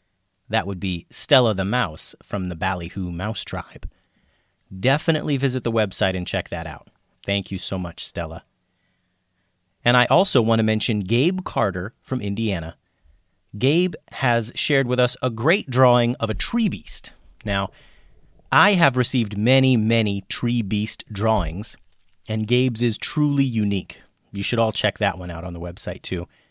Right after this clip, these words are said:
Thanks for that awesome drawing, Gabe. We really enjoy it. Now, today's episode is called Simon Says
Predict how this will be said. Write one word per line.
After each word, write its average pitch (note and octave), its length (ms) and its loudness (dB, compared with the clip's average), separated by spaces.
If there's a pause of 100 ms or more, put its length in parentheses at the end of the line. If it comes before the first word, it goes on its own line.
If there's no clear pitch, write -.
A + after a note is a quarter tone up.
(300)
Thanks C3 200 4
for B2+ 80 0
that A2+ 180 6
awesome G2+ 400 0
drawing, F#2+ 400 -2
Gabe. F#2+ 320 -4 (580)
We F#2 140 -6
really G2+ 240 -2
enjoy F#2+ 320 -2
it. - 140 -10 (1800)
Now, F#2+ 280 2 (120)
today's D3+ 500 2
episode F2 640 -2 (480)
is G#2 200 -4
called G2+ 500 2
Simon D#3+ 460 2
Says E2+ 500 -2